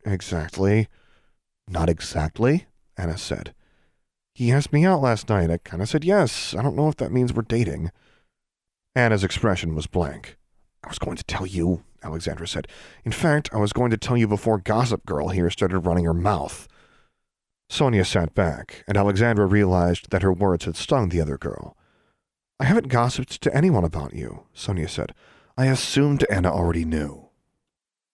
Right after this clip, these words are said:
Alexandra frowned, glancing again at Anna, who just shrugged. "I guess if you think I'm such a gossip, then you won't want me helping anymore," Sonia said. "Helping with what?" Alexandra asked. Sonia made an exasperated sound.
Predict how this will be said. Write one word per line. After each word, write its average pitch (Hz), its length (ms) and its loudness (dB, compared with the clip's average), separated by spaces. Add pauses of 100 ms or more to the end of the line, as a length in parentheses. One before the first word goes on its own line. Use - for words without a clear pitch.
(100)
Alexandra 101 480 2
frowned, 78 540 -2
glancing 92 400 0
again 82 200 -4
at - 140 -8
Anna, 82 280 -2
who 90 140 -2
just - 240 -6
shrugged. - 600 -4 (880)
"I 104 60 0
guess 147 260 2
if 135 60 4
you 131 40 4
think 131 140 2
I'm 131 60 4
such - 180 -2
a 98 60 0
gossip, 147 460 2
then 127 100 0
you 107 80 4
won't 113 160 4
want 117 100 0
me 101 80 2
helping 127 300 -2
anymore," 82 400 0 (260)
Sonia 76 340 -8
said. - 300 -10 (920)
"Helping 110 200 0
with 107 140 0
what?" 135 280 2 (180)
Alexandra 85 460 -4
asked. - 380 -12 (720)
Sonia 117 320 2
made 104 180 4
an 95 80 4
exasperated 87 800 0
sound. - 500 -10